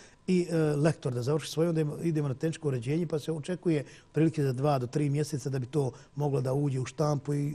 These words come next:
inšallah, očekivati za jedno tri, pa možda do četiri mjeseca najkasnije, da bismo mogli imati pred sobom taj ogroman projekat. I, i ja sam upravo zbog ovih stvari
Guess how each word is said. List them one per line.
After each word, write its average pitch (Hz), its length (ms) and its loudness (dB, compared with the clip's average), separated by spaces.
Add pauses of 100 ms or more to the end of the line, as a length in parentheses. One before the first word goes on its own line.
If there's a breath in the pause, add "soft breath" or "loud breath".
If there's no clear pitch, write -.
inšallah, 139 440 -4 (360 soft breath)
očekivati 143 560 -2
za 127 100 0
jedno 139 140 0
tri, 147 280 -2
pa 127 140 -6
možda 131 260 -2
do 117 120 -6
četiri 139 300 -4
mjeseca 131 320 -4
najkasnije, 135 580 -4 (280 loud breath)
da 135 60 -2
bismo 135 280 -4
mogli 147 320 2
imati 160 260 2
pred 156 180 2
sobom 139 300 0 (580)
taj 147 180 0
ogroman 147 440 2
projekat. 160 460 0 (460 loud breath)
I, 175 80 2
i 156 340 2
ja 170 180 2
sam 160 160 0
upravo 196 300 4
zbog 156 200 4
ovih 190 280 4
stvari 170 520 2